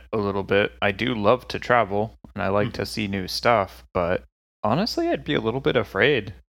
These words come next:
Speaker 1: of zapping myself off to some other world. Like, how do I navigate that without getting sick or killed or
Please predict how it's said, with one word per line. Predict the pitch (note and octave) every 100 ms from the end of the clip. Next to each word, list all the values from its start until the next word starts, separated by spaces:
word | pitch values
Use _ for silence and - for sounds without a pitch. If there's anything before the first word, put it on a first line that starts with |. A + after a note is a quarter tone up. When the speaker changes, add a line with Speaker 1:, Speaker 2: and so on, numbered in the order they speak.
| -
Speaker 1:
of | G2 F#2+ F2+ - - _ _ -
zapping | G2+ F#2 G2+
myself | G2 F#2 A2 G2 G2+
off | F#2 -
to | -
some | - G2
other | F#2 F2
world. | F2 F#2 F#2+ G2
Like, | G2 G2
how | A2+
do | G#2
I | F#2+
navigate | F#2 G#2+ G2 G2 -
that | F#2+ -
without | F#2 F#2 -
getting | G#2+ - -
sick | - A#2+ -
or | -
killed | - A2+ B2 B2 B2+
or | G2+